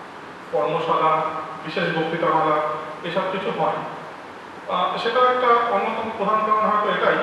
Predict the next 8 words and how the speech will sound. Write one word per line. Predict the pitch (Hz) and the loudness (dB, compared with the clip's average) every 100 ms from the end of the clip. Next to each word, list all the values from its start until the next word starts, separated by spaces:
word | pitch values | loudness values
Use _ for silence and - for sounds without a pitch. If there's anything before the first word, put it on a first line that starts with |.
| - - - - | -2 -6 -10 -6
যে | 170 170 170 170 - - - | 0 2 2 0 -4 -8 -2
আমাদের | 160 180 185 185 | -2 0 -2 -4
যে | 185 185 180 | -4 -2 0
গবেষণা | 185 - - 196 175 | 0 0 0 0 2
জগৎ, | - - - - - - - - | 0 0 -4 -6 -10 -12 -14 -12
সেটা | - 185 | -8 0
খানিকটা | 185 190 196 185 | 0 0 -4 -2
unilateral, | 202 202 202 214 190 - - - | -4 -2 -4 0 0 2 0 -2